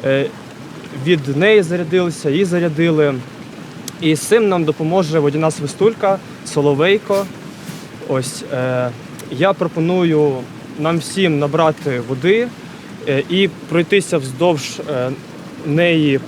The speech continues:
Просадженому яру і заспівати її пісні.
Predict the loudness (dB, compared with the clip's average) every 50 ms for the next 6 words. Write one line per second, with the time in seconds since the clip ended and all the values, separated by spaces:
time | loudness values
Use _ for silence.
0 | -8 -16 -16 -8 -4 -4 -4 -2 2 2 2 2 2 2 0 0 2 2 2 4
1 | 4 4 4 4 4 2 0 -2 -6 -14 -14 -12 -8 -4 0 0 2 2 0 -2
2 | -4 -2 0 2 4 4 2 2 0 0 2 2 2 0 -2 -6 -10 -14 -14 -10
3 | -6 -2 -2 -2 -2 -2 -4 -6 -6 -6 -6 -8 -8 -8